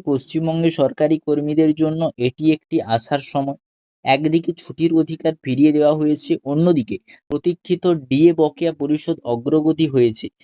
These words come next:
প্রশাসন ও কর্মীদের মধ্যে সম্পর্কের ভারসাম্য রক্ষা করে রাজ্য পরিচালনা সম্ভব, এই বার্তায়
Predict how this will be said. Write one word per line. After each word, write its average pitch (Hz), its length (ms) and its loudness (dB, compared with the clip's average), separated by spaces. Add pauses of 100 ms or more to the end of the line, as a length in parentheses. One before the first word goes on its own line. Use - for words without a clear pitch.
(440)
প্রশাসন 190 500 0 (360)
ও 156 40 0 (140)
কর্মীদের 147 580 0 (160)
মধ্যে 151 320 0 (140)
সম্পর্কের 156 560 0
ভারসাম্য 139 560 -2
রক্ষা 147 340 -4
করে 131 240 -2 (600)
রাজ্য 123 280 2 (240)
পরিচালনা 147 640 0
সম্ভব, 135 520 -4 (760)
এই 170 200 4
বার্তায় 165 440 0